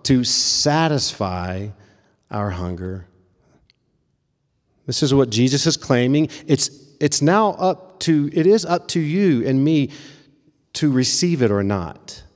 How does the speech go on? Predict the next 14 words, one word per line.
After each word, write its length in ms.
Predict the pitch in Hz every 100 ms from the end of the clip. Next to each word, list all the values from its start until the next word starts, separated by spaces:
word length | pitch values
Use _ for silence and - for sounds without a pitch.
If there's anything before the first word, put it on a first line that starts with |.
| _ _ _ _ _ 214
We, 220 | 196 120 165 156 - -
love 840 | - 139 135 151 180 214 226 190 - - _
is 180 | 151 123
never 400 | 131 135 151 135
forced. 640 | 123 - 104 85 76 -
The 80 | 117
love 220 | 107 139
of 140 | 190 160
God 320 | 127 123 135
is 140 | 107
never 320 | 101 110 117 107
forced 600 | - - 131 110 - -
on 120 | 92
anyone. 520 | 90 87 82 80 85